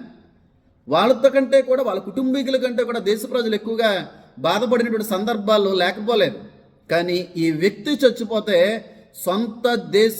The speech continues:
ప్రజలే సంతోషించారు. అంటే ఒక హిట్లర్లా బతికాడు ఆ వ్యక్తి, ఒక హిట్లర్లాగా, ఒక హేరోదులాగా బ్రతికినటువంటి వ్యక్తి ఆ వ్యక్తి. అలాంటి వ్యక్తి చచ్చిపోయాడని చెప్పి ఒక వీడియో చేస్తే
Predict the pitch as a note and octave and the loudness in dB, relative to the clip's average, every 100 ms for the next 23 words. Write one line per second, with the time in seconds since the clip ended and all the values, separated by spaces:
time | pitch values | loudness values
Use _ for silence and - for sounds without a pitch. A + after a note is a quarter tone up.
0 | A3 G#3+ G#3+ G#3 G#3 G3+ G3 F#3 G3 F#3+ | -6 -2 -2 0 0 0 -2 -2 -4 -2
1 | F#3 F#3 F#3 E3+ F3+ F3+ D#3+ E3+ F3+ A3+ | -4 0 2 2 0 0 -2 -2 -6 -2
2 | B3 A#3+ A#3+ A3 G#3+ G#3+ G#3+ G3 F#3+ - | 0 0 0 0 0 0 2 2 -2 -2
3 | C3+ F2 - - _ _ _ _ _ _ | -6 -6 -14 -20 _ _ _ _ _ _
4 | - C#3+ E3+ F#3 F#3 A#3+ B3+ B3 B3 A3+ | -6 -2 0 0 -2 2 4 4 4 4
5 | G3 F3 F3 D#3+ G#3 B3 B3+ A#3 B3 A#3 | 2 0 0 4 6 8 6 4 0 0
6 | E3+ G#2+ - - _ _ _ _ - - | -2 -6 -14 -20 _ _ _ _ -18 -2
7 | F3 G3 C4+ C4 C4 C4 B3 A#3+ A#3+ A#3+ | 0 2 0 0 2 2 4 4 2 -2
8 | G3+ E3+ - F#2+ - _ _ _ _ _ | -2 -4 -8 -14 -16 _ _ _ _ _
9 | _ _ - C3 F3 F#3 F3+ E3 E3+ E3+ | _ _ -10 -4 -2 -2 -4 -6 -6 -6
10 | B3+ A#3+ B3 A3 G#3+ A3 G#3 F3+ E3 E3+ | -2 -2 -2 -6 -2 0 0 -4 -6 -6
11 | G#3+ E3 - - C#3+ E3 D#3 G3 B3 C4+ | -4 -4 -6 -8 -4 -4 -2 0 6 6
12 | F#3+ F#3+ F3 - F#3 D3+ G#3+ D4 | 6 -2 -4 -4 -4 -2 -6 -10